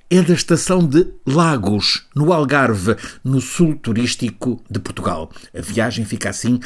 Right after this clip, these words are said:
com os tais mais trezentos quilómetros, que fica com ao todo dezoito mil setecentos e cinquenta e cinco quilómetros, que levam vinte e um dias a percorrer na carruagem deste comboio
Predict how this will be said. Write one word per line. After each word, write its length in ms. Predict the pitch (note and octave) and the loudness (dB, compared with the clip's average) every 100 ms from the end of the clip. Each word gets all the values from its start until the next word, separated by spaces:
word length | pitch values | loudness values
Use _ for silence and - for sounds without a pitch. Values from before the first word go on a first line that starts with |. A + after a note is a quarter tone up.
| - - | -8 -8
com 80 | G#2 | -6
os 100 | - | -4
tais 260 | G#2 F#2 | -4 -2
mais 360 | G#2+ G#2+ G#2 - | 2 2 2 -2
trezentos 400 | - A#2+ C#3 C3+ | -2 2 2 0
quilómetros, 560 | - B2+ G2+ G#2+ - - - - | 2 4 4 2 -2 -8 -12 -14
que 80 | - | -8
fica 240 | G3 F3+ | -6 -4
com 300 | F#3+ F3+ F3+ | -2 0 2
ao 100 | E3+ | 2
todo 520 | E3+ - G#3+ F#3+ G#3+ G3 - - - - B2 | 0 0 2 4 2 0 -10 -20 -20 -14 -8
dezoito 380 | A#2 B3+ B3 | 0 0 0
mil 420 | G#3+ A3+ B3+ B3 - | 0 4 4 4 0
setecentos 1120 | - - A3+ A3 - - A#3+ A#3 - A3+ - - | -6 0 2 2 2 4 6 4 2 0 -2 0
e 100 | F#3+ | 2
cinquenta 680 | F3+ G3 F#3 F3+ A#3 A3 - | 2 4 6 6 4 4 2
e 80 | F#3 | 0
cinco 400 | - A3+ G#3+ - | 4 4 4 2
quilómetros, 720 | E3 C#3 B2 C#3+ D#3+ G#3 - - - - - | 2 4 4 2 2 0 -2 -10 -20 -14 -2
que 80 | |
levam 560 | B2 A#2+ G#2+ A2 G#2+ F#2 - - - _ - | 2 2 2 2 2 0 -6 -20 -20 _ -10
vinte 280 | G2+ C#3+ - | -4 -2 0
e 60 | |
um 80 | A2 | -2
dias 400 | F2 G2 D#3+ - | 0 0 0 -2
a 60 | G#2+ | -6
percorrer 640 | - - G2+ G#2 G#2 B2+ - - - | -6 -4 0 0 0 -2 -8 -20 -10
na 100 | A2+ | -8
carruagem 840 | A2+ B2 F2 F#2+ F#2 F#2 G#2 G2+ G2+ - - | -4 -6 -4 -4 -4 -4 -2 -2 -4 -12 -10
deste 800 | G#2 G2+ F#2+ - - G2+ F#2+ F#2 - - - | -6 -4 -4 -6 -8 -6 -6 -6 -12 -20 -4
comboio 720 | C3+ A#2 G#2+ A2+ G#2+ A2 A#2+ | 2 2 4 4 4 4 2